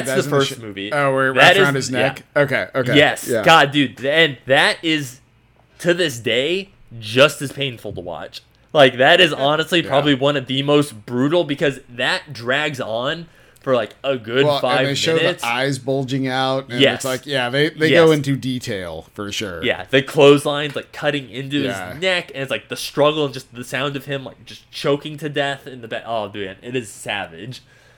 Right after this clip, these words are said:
Speaker 1: Um, yeah, that is the first one. And then, yeah, the second one has, like, the, uh, where the dent-, like, the dentist office where the dude gets crushed by the pane of glass,
Speaker 2: Mm,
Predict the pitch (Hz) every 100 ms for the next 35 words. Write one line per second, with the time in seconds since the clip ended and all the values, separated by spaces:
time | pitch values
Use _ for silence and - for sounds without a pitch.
0 | _ - 135 110 85 82 95 _ _ _
1 | 113 85 92 117 143 143 131 123 117 110
2 | - 101 92 87 - _ _ _ _ _
3 | _ _ 139 120 120 113 110 107 101 95
4 | 95 87 92 139 131 135 117 123 120 110
5 | 120 110 107 107 101 101 - 110 104 101
6 | 98 98 95 - 104 92 87 82 80 82
7 | - _ _ _ _ _ - 110 107 98
8 | 92 87 87 87 92 85 87 85 _ _
9 | _ - 113 151 147 131 127 123 123 147
10 | 151 147 - 147 147 165 151 143 139 120
11 | 107 110 110 107 - - - 127 113 -
12 | 110 101 95 - 120 104 98 113 135 139
13 | 135 131 131 156 151 135